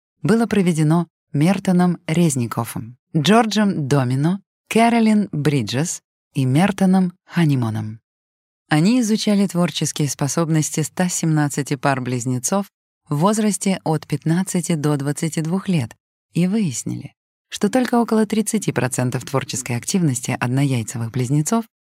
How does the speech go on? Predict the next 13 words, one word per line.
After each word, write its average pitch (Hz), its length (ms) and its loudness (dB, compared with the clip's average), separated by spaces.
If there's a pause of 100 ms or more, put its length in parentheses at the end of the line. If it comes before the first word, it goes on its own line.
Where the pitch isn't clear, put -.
(120)
имели 160 560 4
генетическое 151 920 0
происхождение. 170 800 0 (560)
В - 100 -12
то 175 140 4
же 156 140 0
время 151 340 4
восемьдесят-восемьдесят 135 1300 -2
пять 196 180 0
процентов 127 560 -2
общего 127 340 -2
интеллекта 123 540 -4 (260)
обусловлены 175 840 2